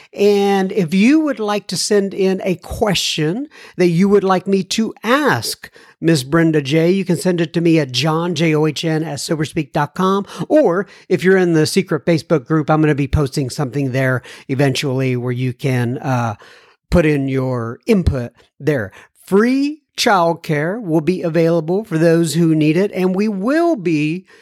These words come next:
streaming the audio live in the secret Facebook group. I realize that, I don't know, ninety-eight percent of this <laughs> audience, uh, is unable to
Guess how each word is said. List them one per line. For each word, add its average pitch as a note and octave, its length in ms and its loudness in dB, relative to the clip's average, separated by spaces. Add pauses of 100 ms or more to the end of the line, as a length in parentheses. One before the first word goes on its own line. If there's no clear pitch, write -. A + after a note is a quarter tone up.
(160)
streaming G#3+ 720 0
the F3 160 0
audio F#3+ 460 2
live D3+ 600 -2 (1000)
in F#3 420 2 (260)
the D#3 80 2
secret - 600 -2
Facebook C#3 500 -2
group. B2 280 -8
I F3 80 -2
realize G#3 760 2
that, D#3 300 0 (840)
I F#3+ 140 0
don't D#3 140 0
know, C#3 200 -2
ninety-eight F#3 760 2
percent D#3+ 520 0
of F#3+ 80 0
this D3+ 460 -4
<laughs> - 80 -8
audience, F#3+ 720 -2 (480)
uh, E3 460 0
is F#3 280 0
unable F#3+ 800 2
to E3 580 0